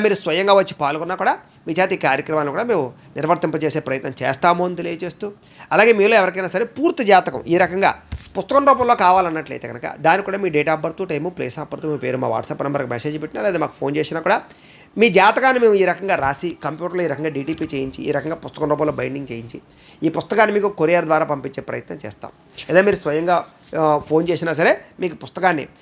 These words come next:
మీకు కొరియర్ ద్వారా పంపించే ప్రయత్నం చేస్తామని తెలియజేస్తూ, కాబట్టి మీరు ఎవరికైనా సరే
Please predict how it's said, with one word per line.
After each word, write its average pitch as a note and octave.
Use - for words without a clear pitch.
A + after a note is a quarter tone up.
మీకు G3+
కొరియర్ D#3
ద్వారా D3+
పంపించే C3
ప్రయత్నం B2
చేస్తామని D3
తెలియజేస్తూ, D#3+
కాబట్టి F#3
మీరు F#3+
ఎవరికైనా F3
సరే A#3